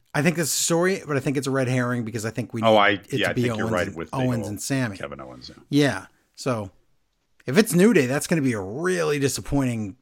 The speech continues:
Speaker 1: end to that feud.
Speaker 2: No, but you have
Speaker 1: Or
Speaker 2: to
Speaker 1: the
Speaker 2: tell
Speaker 1: story.
Speaker 2: that story.
Speaker 1: Yeah.
Speaker 2: You can't.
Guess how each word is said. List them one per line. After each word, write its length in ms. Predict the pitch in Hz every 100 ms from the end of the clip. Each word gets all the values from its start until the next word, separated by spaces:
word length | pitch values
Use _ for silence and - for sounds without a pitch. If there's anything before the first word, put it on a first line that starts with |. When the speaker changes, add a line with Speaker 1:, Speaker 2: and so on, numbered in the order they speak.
| _
Speaker 1:
end 260 | 127 135 120
to 80 | 110
that 320 | 107 110 - _ _ _ -
feud. 460 | - 117 95 90 - _ _ -
Speaker 2:
No, 220 | 170 135
but 160 | 127
you 120 | 110 95
have 280 | 110 104
Speaker 1:
Or 40 | 117
Speaker 2:
to 60 | 110
Speaker 1:
the 40 |
Speaker 2:
tell 140 | - 95
Speaker 1:
story. 260 | 120 98
Speaker 2:
that 60 | 85
story. 360 | 95 90 62 - -
Speaker 1:
Yeah. 260 | 107 92 90
Speaker 2:
You 60 | -
can't. 220 | - 85